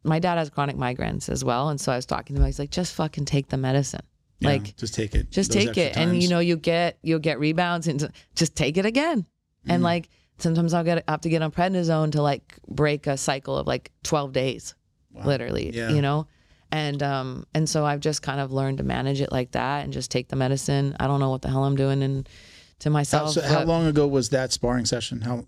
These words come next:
Speaker 2: how
Speaker 1: I was
Speaker 2: many, how many years ago?
Speaker 1: nine eleven, two thousand eighteen.
Speaker 2: Nine eleven, two thousand eighteen. Wow.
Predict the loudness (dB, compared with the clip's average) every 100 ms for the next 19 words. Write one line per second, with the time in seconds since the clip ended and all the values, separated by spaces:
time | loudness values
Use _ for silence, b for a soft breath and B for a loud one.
0 | -4 0 2 0 -2 -8 0 2 2 2
1 | 2 4 4 2 2 0 0 0 -2 -2
2 | -2 -4 -2 -4 -2 -4 -4 -4 -4 -4
3 | -4 -2 -4 -4 -6 -8 -8 -10 -10 -8
4 | -6 -6 -6 -6 -8